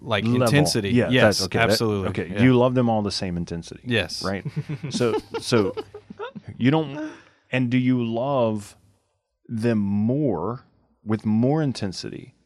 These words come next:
Speaker 2: if they do better? Do you love them less when they do wrong?
Speaker 1: No.
Speaker 2: No,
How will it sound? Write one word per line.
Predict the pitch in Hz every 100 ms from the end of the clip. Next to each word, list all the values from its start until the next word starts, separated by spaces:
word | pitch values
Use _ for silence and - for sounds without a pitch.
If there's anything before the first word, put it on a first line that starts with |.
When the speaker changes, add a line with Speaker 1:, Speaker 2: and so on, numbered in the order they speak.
| _ _ _
Speaker 2:
if | 120 -
they | 113 107 - _ _ - 104
do | 113 120 113 101 95 -
better? | 98 87 - _ _ _ _ _ _ _ _ _ _ _ _ _
Do | 117
you | 120
love | 120 131 175
them | 165 131
less | 101 107 107 107 -
when | 98
they | 95
do | 90 95
wrong? | 98 165 139 - _ _ _ _ _
Speaker 1:
No. | 110 95 - _
Speaker 2:
No, | 131 190 190 78